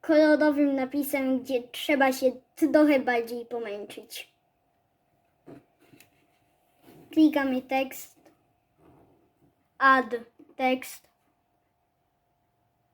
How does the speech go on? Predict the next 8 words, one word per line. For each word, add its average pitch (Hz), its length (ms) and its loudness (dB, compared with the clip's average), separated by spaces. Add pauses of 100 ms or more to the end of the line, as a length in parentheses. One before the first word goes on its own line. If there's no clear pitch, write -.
(540)
Jak 269 240 -2
jest 269 280 -2
delfin 240 600 -4
tekst, - 500 -12 (100)
to 254 200 -2
w - 100 -20
tego 226 280 -12
plus. - 420 -20